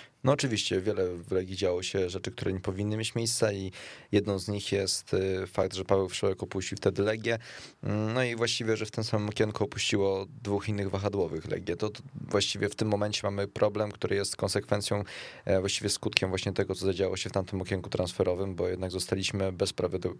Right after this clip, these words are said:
prawego wahadłowego. To, co mówił ostatnio też, e, selekcjoner reprezentacji Polski Czesław Michniewicz w Hate Parku, że jednak w momencie, kiedy Matias Johansson przychodził do drużyny, to on sam nie wiedział, dlaczego on tutaj przychodzi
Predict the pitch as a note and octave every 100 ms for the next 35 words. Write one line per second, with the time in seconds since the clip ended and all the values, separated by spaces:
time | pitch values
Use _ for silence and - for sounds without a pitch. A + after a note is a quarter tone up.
0 | - - F#2+ G2 F#2+ - F#2+ F#2+ F#2 F2+
1 | G#2 A#2+ - - - - - G#2 G#2 G2+
2 | G2+ G2+ A2 G2 F#2+ - G#2 F#2+ - G2+
3 | F#2+ G#2+ G2 F#2 - - G2 - - F#2+
4 | - - F#2 F#2 F#2+ - G2 - - -
5 | - F#2 - C3+ - - - - - G2
6 | G#2 G#2+ G2 G#2+ A2+ A2 G#2+ A#2 G2+ G2
7 | G#2 G2+ G2+ - G2+ G2+ - F#2+ - G#2
8 | G2+ G2+ G2+ G2 A#2 C3 C3 C3 C3+ C3
9 | B2 B2 A#2 A#2 B2 A2 A2 G#2+ A2 A2
10 | A2 G#2+ G2+ A#2+